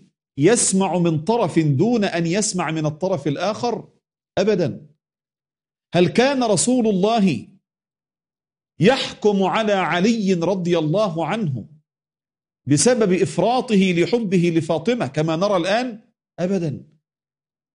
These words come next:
هل كان رسول الله ينصب العداوة لعلي رضي الله عنه؟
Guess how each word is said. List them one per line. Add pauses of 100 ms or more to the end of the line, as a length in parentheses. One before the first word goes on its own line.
(920)
هل
كان
رسول
الله
ينصب
العداوة
لعلي
رضي
الله
عنه؟